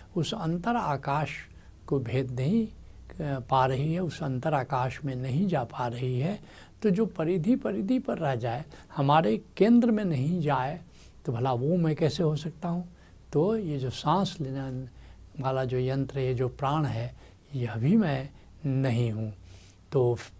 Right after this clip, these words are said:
पांचवी पहचान है, क्या मैं हृदय हूँ? क्या, अ, हम अवचेतन हैं? क्योंकि हृदय और अवचेतन सबकॉन्शियस एक ही है, लेकिन हृदय तो भावों का पुंज है, राग की लहरें उठती हैं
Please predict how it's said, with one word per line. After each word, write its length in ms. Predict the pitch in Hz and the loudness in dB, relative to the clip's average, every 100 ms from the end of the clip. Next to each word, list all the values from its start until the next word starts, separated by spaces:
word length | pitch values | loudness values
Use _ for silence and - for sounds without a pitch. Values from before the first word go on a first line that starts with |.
| - | -4
पांचवी 380 | 120 117 - 196 | -4 -2 -2 -2
पहचान 540 | 196 156 143 165 170 | 0 -2 0 -2 -2
है, 220 | 156 175 - - - - | -4 -8 -14 -20 -20 -10
क्या 200 | - 143 | 0 2
मैं 180 | 139 131 | 2 -2
हृदय 400 | - - 143 175 | -4 -4 2 2
हूँ? 220 | 180 214 - - - - - - | 2 0 -6 -16 -20 -20 -20 -8
क्या, 460 | - 147 131 120 - - - - - | 2 4 4 0 -8 -18 -20 -20 -8
अ, 40 | 143 120 113 - | -6 -6 -4 -4
हम 120 | 139 | -2
अवचेतन 680 | 120 123 123 143 131 196 190 | 0 0 2 2 4 2 2
हैं? 200 | 196 208 | 0 -2
क्योंकि 320 | 151 127 135 | -4 -4 -4
हृदय 340 | 104 123 156 | -4 -2 0
और 140 | 175 156 | -2 -2
अवचेतन 640 | 143 127 123 139 127 156 | -2 -4 -4 -8 -8 -8
सबकॉन्शियस 800 | 143 160 127 - 127 117 165 165 | -6 -6 -6 -6 -6 -4 -6 -6
एक 300 | 208 226 190 | 0 0 0
ही 200 | 151 131 | -2 -4
है, 240 | 113 120 - - - - - - | -2 -4 -8 -16 -20 -18 -18 0
लेकिन 260 | 165 240 208 | 2 4 2
हृदय 420 | 143 165 165 254 | 0 -2 0 0
तो 180 | 254 233 | 2 0
भावों 460 | 135 107 131 175 | 0 -2 -2 -2
का 180 | 175 214 | -2 -4
पुंज 440 | 208 - 139 131 123 | -6 -2 -2 0 -2
है, 340 | 113 113 113 - - - - - | -2 -2 -4 -12 -20 -20 -8 -4
राग 340 | 117 123 131 | 2 4 2
की 260 | 127 - 135 | 0 -6 -2
लहरें 320 | 123 113 135 | -2 0 -2
उठती 420 | 123 117 - 202 | -2 -6 -2 -2
हैं 280 | 196 196 | 0 -4